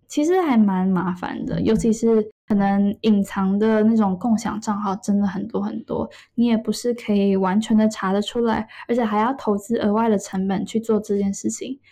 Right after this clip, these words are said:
但是为什么各大平台，包含 YouTube 啦、Netflix 呢，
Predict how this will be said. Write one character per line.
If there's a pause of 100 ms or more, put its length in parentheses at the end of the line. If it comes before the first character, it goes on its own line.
(220)
但
是
为
什
么
各
大
平
台， (300)
包
含
YouTube
啦、
Netflix
呢，